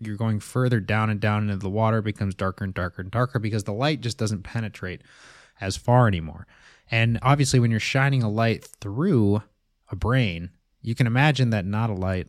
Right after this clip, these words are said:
not a lot of light gets in there. So basically, like, if I stick a probe into your brain, not a lot of light is getting through your skull. And so it's just dark in there. It's just gray gloop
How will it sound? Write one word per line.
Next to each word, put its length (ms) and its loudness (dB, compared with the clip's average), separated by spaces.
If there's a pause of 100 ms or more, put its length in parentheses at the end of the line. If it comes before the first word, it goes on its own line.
not 300 0
a 40 -2
lot 180 -2
of 100 -6
light 360 -6
gets 300 -8 (460)
in 220 2
there. 240 -16 (440)
So 100 -20
basically, 320 2
like, 180 -2
if 80 -8
I 60 0
stick 200 0
a 40 -4
probe 460 0
into 260 -2
your 80 0
brain, 400 -4 (720)
not 240 2
a 40 2
lot 140 6
of 80 4
light 160 6
is 80 2
getting 220 0
through 140 0
your 60 -2
skull. 460 -6 (640)
And 180 -2
so 320 0
it's 140 -2
just 160 -2
dark 300 0
in 100 -8
there. 240 -14 (380)
It's 100 -20
just 280 -6
gray 260 2
gloop 600 2